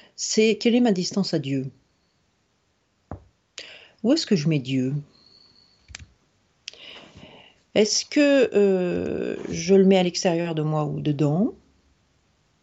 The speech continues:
Est-ce que je le mets dans une, une position de juge ? Est-ce que je le mets, euh, dans une position de soutien ?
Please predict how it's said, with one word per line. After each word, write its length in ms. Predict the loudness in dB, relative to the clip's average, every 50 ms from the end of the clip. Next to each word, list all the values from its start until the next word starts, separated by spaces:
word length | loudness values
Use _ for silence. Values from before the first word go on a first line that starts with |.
| _ _ -20 -20 -20 -20 -20 -20 -20 _ _
Est-ce 280 | 0 2 2 2 -2 -2
que 160 | 0 2 2
je 180 | 2 4 2 4
le 160 | 4 4 2
mets 500 | 2 2 2 2 2 2 0 0 0 -2
dans 200 | -2 -2 -2 -2
une, 280 | -2 -2 -2 -2 -2 -4 -6 _ _ _ _ _ _ _ _ _ _ _ -6
une 80 | -6 -4
position 480 | 0 0 0 2 0 0 0 2 2
de 100 | 2 2
juge ? 640 | 2 2 4 4 6 6 6 4 2 0 -4 -8 -14 -16 _ _ _ _ _ _ _ -20 -20 -20 -20 -20 -20 -20 -20 -20 -20 -20 -20 -20 -20 -20 -20 _ -12 -10
Est-ce 260 | -8 -8 -8 -10 -6
que 140 | -4 -4 -4
je 160 | -2 -2 -2
le 180 | -2 -2 0 2
mets, 640 | 4 4 6 6 6 6 4 4 2 0 0 -2 -2
euh, 340 | -2 -2 -2 -2 -4 -4 -4 -6 -10 -14 _ _ _ _ _ _ _ _ _ _ -20 _ _ _ -2
dans 80 | 0 0
une 220 | 2 2 0 0
position 420 | 2 0 0 2 0 0 0 0 0
de 60 | -2
soutien ? 760 | -2 -6 -8 -6 -4 0 2 4 4 4 4 4 2 0